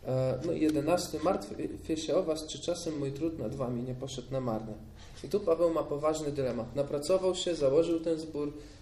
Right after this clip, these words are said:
e, prowadził ich w Ewangelii, posyłał do nich ludzi, pisze do nich list, może było ich więcej. I teraz, czy ta praca poszła na marne? I teraz pytanie, czy chodzi mu o to, że Galacjanie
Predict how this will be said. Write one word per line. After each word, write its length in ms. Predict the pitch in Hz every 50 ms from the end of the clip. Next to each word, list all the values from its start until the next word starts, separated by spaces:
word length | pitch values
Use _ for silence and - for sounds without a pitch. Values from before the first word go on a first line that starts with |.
| - - -
e, 320 | 127 123 123 123 123 113 98 92 104 - - - - - -
prowadził 480 | - 147 139 139 156 160 160 160 165 160
ich 160 | 156 151 151
w 60 | 151
Ewangelii, 580 | 147 143 147 139 139 143 156 156 156 156 147 147
posyłał 400 | 143 143 135 - 139 131 123 127
do 120 | 131 131
nich 200 | 131 123 123 -
ludzi, 400 | 160 175 175 160 147 139 135 135 135 -
pisze 200 | 139 - - 127
do 140 | 127 123 123
nich 220 | 127 123 - -
list, 240 | 165 170 165 165 147
może 180 | 135 127 131
było 200 | 123 127 127 131
ich 140 | 127 127 131
więcej. 420 | 143 170 165 165 - - 151 135 - - - - - - - - - - - - - - - -
I 60 | -
teraz, 380 | - - - - 185 - - -
czy 140 | - 170
ta 220 | - - - 160 151
praca 380 | - - 254 - 247 - 202
poszła 320 | - - 175 170 - 180 165
na 140 | 160 151 147
marne? 440 | 143 139 131 127 123 113 113 113 113 - - - - -
I 20 | -
teraz 480 | - 175 165 170 175 - - - - - - -
pytanie, 400 | 165 165 196 214 214 202 185 185
czy 400 | - - - 170 165 165 135 -
chodzi 280 | - 180 175 - -
mu 120 | 175 170 170
o 80 | 180
to, 220 | 175 - 170 160 151
że 200 | - 160 165 151
Galacjanie 680 | - 147 135 147 156 151 - - 175 170 175 170 151